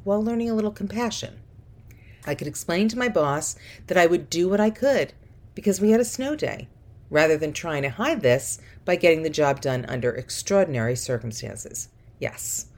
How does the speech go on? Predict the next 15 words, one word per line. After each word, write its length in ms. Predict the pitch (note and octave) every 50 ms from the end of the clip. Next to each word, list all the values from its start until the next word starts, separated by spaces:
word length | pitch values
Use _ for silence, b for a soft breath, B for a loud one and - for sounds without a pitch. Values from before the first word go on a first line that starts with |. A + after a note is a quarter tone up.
| B B B B B B -
a 80 | B2+
snow 340 | A#2 - - C#3+ C#3+ D3 D#3
day 180 | D3+ D#3+ D#3 D#3
qualifies 840 | D3+ - D3+ C3+ C3 B2+ B2 A2+ - B2 A#2 A#2 A2+ A2 A2 - - - -
as 140 | B2 A2+
extraordinary. 680 | A#2+ A2+ - - A#2+ A2 G#2 - - - - - - - - - B B B B B B B B - - - - - - - -
And 80 | D3+ C#3+
I 40 | C#3+
could 200 | - - A3+ C#4+
have 80 | D4
said 220 | - - D#4 D4+ D4
no 140 | B3 A3+ A#3
to 80 | A#3
my 140 | A#3 A#3 A#3
kids 480 | A3+ - E3+ C#3+ C3+ C3+ C3 - -